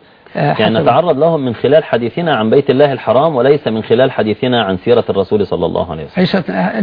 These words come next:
Speaker 1: هنصل، نعم، عشان نعرف، نعم. لكن واحنا لا، ونعرض، وحينما نعرض نحن لا نجتزئ الآن،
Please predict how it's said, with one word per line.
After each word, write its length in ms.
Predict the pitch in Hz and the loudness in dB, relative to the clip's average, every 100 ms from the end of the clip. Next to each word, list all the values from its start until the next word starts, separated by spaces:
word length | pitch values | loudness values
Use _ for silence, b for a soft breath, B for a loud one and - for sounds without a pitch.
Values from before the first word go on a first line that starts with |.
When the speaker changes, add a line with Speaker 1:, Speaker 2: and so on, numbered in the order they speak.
| 202 | 2
Speaker 1:
هنصل، 580 | 165 196 247 - 277 226 196 | 2 2 2 0 -2 -2 0
نعم، 240 | 214 123 123 _ | 0 -2 -8 _
عشان 260 | - 143 175 | -12 -8 -4
نعرف، 240 | 180 147 | -2 -4
نعم. 160 | 151 135 - b b b - 151 | -8 -12 -16 b b b -8 -6
لكن 480 | 180 208 214 240 220 | -2 0 0 0 -2
واحنا 260 | 220 233 | -2 0
لا، 200 | 220 - | 0 0
ونعرض، 500 | 214 208 262 269 185 | 0 2 4 2 2
وحينما 440 | 165 - 208 220 170 | -2 -2 -2 0 0
نعرض 420 | 208 202 175 175 | 0 0 -2 -4
نحن 260 | 175 180 170 | -4 0 2
لا 180 | 208 | 4
نجتزئ 640 | 208 196 - 247 247 180 160 | 2 -2 -4 0 0 0 -4
الآن، 420 | 151 175 160 151 | -6 -4 -4 -6